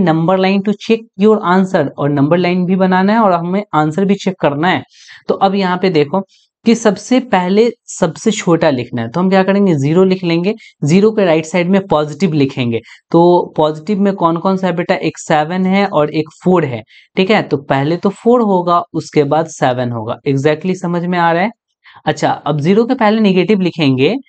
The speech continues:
लेफ्ट साइड में, तो नेगेटिव में देखो, यहाँ पे एक माइनस फ़ोर है और एक माइनस फ़ाइव है,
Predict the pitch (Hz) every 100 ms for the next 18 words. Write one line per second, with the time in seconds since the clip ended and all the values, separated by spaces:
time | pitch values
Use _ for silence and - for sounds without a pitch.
0 | _ _ 147 151 156 - 127 123 127 214
1 | 220 _ 170 165 160 180 190 208 214 220
2 | 220 170 160 160 143 139 139 - 151 156
3 | 175 202 156 147 - 156 160 156 135 196
4 | 214 - 240 247 214 175 170 147 143 147
5 | 143 131 117 117